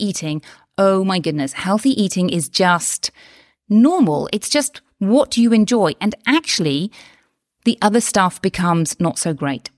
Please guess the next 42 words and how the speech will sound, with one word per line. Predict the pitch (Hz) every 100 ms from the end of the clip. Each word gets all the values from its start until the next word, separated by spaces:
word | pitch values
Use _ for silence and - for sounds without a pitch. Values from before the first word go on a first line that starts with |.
| -
So | 226 143 - -
let's | 285 -
dive | 359 330 214
in | 156 208
and | 185
have | 196
a | 185
quick | - 214
think. | - - 143 165 - - _
Now, | 214 156
before | 269 220 - 294 349
we | 320 269
think | - 285 254 -
about | - 156 147
what | 165
is | 156
healthy | 170 143 - 151
eating, | 139 180 -
and | 170
I |
promise | - 226 269
you, | 233 269
we're | 170
gonna | 180
get | 202 -
to | - 226
this | 208 214 208
in | - 202
ten | 208 202
minutes, | 165 147 - - - -
some | - 302
of | 349
the | - - _ -
issues | 277 - 196 151
that | 185
come | - 208 196 196
up | 196 170 -
when | 180
we | 185
talk | - 185
about | 165 170 -
nutrition. | 165 170 156 135